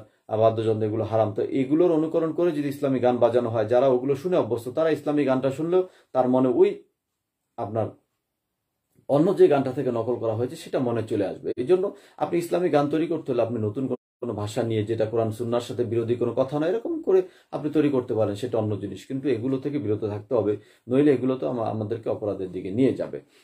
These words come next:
তো যাই হোক, আমরা হাদিস থেকে প্রথমত আমরা জানবো, আহ, যে আসলে গান বাজনা যে আমরা,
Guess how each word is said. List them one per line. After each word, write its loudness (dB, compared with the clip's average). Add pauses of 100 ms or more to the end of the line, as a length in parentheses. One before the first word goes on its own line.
(100)
তো -4
যাই 8
হোক, 4
আমরা 2
হাদিস -2
থেকে 2
প্রথমত -4
আমরা 6
জানবো, 2 (200)
আহ, 2
যে 2
আসলে 2
গান 0
বাজনা 0
যে -2
আমরা, -2